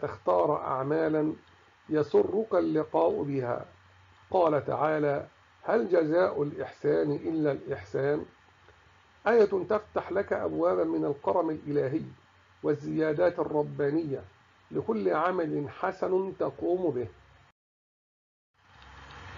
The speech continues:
قال تعالى: "يا أيها الذين آمنوا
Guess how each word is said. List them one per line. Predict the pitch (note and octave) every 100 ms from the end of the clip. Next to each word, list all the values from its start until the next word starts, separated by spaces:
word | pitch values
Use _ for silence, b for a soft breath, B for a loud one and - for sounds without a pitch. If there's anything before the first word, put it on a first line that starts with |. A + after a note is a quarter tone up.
| - - C#2 C#2 - - - - - - - - -
قال | F#3 F#3+ E3+
تعالى: | D#3 D3+ E3+ E3 D#3+ - - - -
"يا | E3+ F#3+ G#3 G3 F#3+ F#3+ G#3
أيها | F#3 D#3 F3+ F3+
الذين | E3+ E3 D3+ E3 F3 F3
آمنوا | D#3+ - E3 E3+ E3 E3+ E3